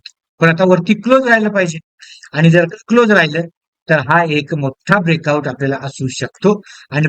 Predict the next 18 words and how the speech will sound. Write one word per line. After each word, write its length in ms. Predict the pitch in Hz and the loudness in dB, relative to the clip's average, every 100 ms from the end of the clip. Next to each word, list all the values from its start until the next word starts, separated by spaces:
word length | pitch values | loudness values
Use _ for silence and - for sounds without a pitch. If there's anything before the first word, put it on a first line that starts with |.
| 151 | 2
पुढचं 360 | 170 165 208 190 | 2 4 0 2
टार्गेट 420 | 156 151 160 - _ | 0 0 -2 -4 _
आपल्याला 460 | 139 127 147 143 143 - - - 147 | -8 -2 0 0 -4 -8 -20 -6 0
लवकरच 460 | 156 - 180 180 175 127 | 0 2 0 0 -4 -4
दोन 220 | 143 117 | -4 -4
हजार 180 | 110 127 | -6 -8
रुपयाचं 400 | - 123 - 196 - _ _ - | -6 -8 -6 -8 -8 _ _ -4
मिळू 260 | 175 139 110 | 0 0 0
शकतं. 440 | - - _ - _ _ - | -10 -18 _ -20 _ _ -12
आता 200 | 131 135 | -8 -6
चालू 280 | 131 147 156 | -2 -2 0
आहे 180 | 147 165 | -2 -2
अठराशे 400 | - 127 - - | -4 -8 -8 -8
अठ्ठ्याहत्तर. 1000 | 180 - 196 - _ _ _ - - 147 | -8 -2 -4 -4 _ _ _ -20 -8 -2
आता 160 | 190 | 0
इथे 300 | 185 180 208 | 2 2 2
नेहमीसारखं 1000 | 214 214 _ _ 151 196 214 202 156 139 160 | 0 -6 _ _ 0 4 4 4 -2 -2 -4
सेम 280 | - 185 | 0 -2